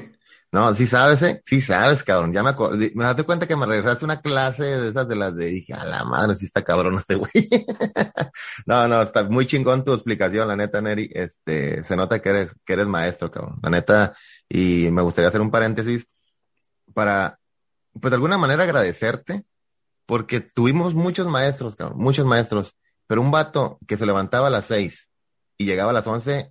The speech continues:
que ahorita yo ya lo veo, ¿no? Antes no era así, ahorita ya lo veo, de repente la niña me reclama, o sea, yo no sé cómo la hacías, cabrón, no sé si, es más, no sé cómo pudiste ser mandilón, porque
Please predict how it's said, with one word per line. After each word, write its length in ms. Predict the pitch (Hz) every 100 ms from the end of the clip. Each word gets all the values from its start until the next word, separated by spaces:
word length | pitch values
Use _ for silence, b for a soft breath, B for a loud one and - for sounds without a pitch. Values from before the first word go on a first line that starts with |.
| _
que 100 | -
ahorita 260 | 101 101 127
yo 280 | 120 123 113
ya 200 | 95 104
lo 120 | 104
veo, 240 | 104 90
¿no? 160 | 87 98
Antes 280 | 90 95 85
no 200 | 90 85
era 100 | 78
así, 160 | 104
ahorita 220 | 82 85
ya 80 | 95
lo 100 | 101
veo, 220 | 98 107
de 80 | 101
repente 340 | 85 90 92 98
la 80 |
niña 240 | 92 95 98
me 100 | 92
reclama, 460 | 82 95 101 101
o 60 | 95
sea, 100 | 82
yo 100 | 92
no 60 | 110
sé 80 |
cómo 180 | 131 147
la 100 | 92
hacías, 360 | - 117 104 -
cabrón, 280 | - - -
no 100 | 98
sé 140 | 117
si, 200 | 127 110 B -
es 120 | 139
más, 100 | 156
no 80 | 139
sé 100 | 139
cómo 200 | 156 135
pudiste 200 | 120 127
ser 140 | 135
mandilón, 800 | 139 131 117 101 90 95 113 165 _ B B B B _
porque 640 | 113 107 110 107 101 85